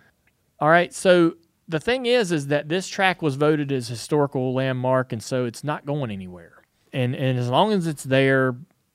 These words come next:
guys like, people like Bob Sargent and so forth are gonna work with the Fair Board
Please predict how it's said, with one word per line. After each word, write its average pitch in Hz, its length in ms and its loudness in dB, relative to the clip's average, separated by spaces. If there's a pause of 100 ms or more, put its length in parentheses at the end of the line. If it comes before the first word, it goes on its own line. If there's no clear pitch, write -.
(220)
guys 147 300 4
like, 151 200 4
people 180 200 4
like 175 160 2
Bob 147 260 4
Sargent 127 600 0
and 120 100 -2
so 131 180 2
forth 131 260 -2
are 131 60 -4
gonna 127 160 -2
work 123 320 0
with 120 260 -6 (380)
the 131 80 -6
Fair 127 240 4
Board 120 400 2